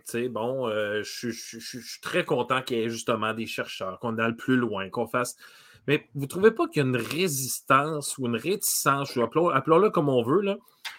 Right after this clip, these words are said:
puis pas juste dans, sur le plancher, là, mais dans les sphères même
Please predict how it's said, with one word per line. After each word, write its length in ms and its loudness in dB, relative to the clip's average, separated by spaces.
puis 260 -4
pas 240 10
juste 680 2
dans, 460 6
sur 340 0
le 160 8
plancher, 720 6
là, 220 -4
mais 400 -2
dans 140 2
les 100 0
sphères 480 6
même 460 2